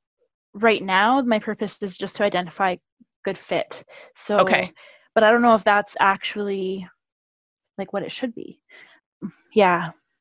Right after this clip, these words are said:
Speaker 2: What would any, I mean, that seems right to me for a discovery call, but I don't know what would other options be. I mean, maybe it's, like, free marketing. It's like people know about you and they,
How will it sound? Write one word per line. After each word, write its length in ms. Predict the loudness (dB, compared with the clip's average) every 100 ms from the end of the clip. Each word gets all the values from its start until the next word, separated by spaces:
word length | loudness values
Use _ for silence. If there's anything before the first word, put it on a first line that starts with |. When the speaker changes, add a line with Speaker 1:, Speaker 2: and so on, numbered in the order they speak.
| _ _ _ _ 2
Speaker 2:
What 200 | 4 6
would 160 | 6
any, 300 | 6 4 2
I 80 | 4
mean, 140 | 4 4
that 180 | 0
seems 300 | 0 -4 0
right 240 | 2 2 0
to 140 | -6
me 440 | -2 2 2 2 0
for 180 | 2 2
a 40 |
discovery 420 | 2 2 4 4
call, 200 | 4 2
but 120 | 4 4
I 60 |
don't 120 | 4 2
know 100 | 4
what 160 | 4
would 120 | 4
other 580 | 4 4 6 4 4 0 -6 _ _ _ _ _ _ _ _ _
options 540 | -2 -2 -2 -4 -6 -6
be. 200 | -2 0
I 40 |
mean, 160 | 0 2
maybe 260 | 0 2
it's, 160 | 0 0
like, 160 | -4 -4
free 260 | -4 -2
marketing. 600 | 2 0 0 -6 -4 -2
It's 160 | -2 -2
like 180 | -2 -2
people 300 | -6 -2 0
know 200 | 2 2
about 280 | 2 0
you 220 | -2 -2 0
and 140 | 0
they, 300 | 0 -2 -6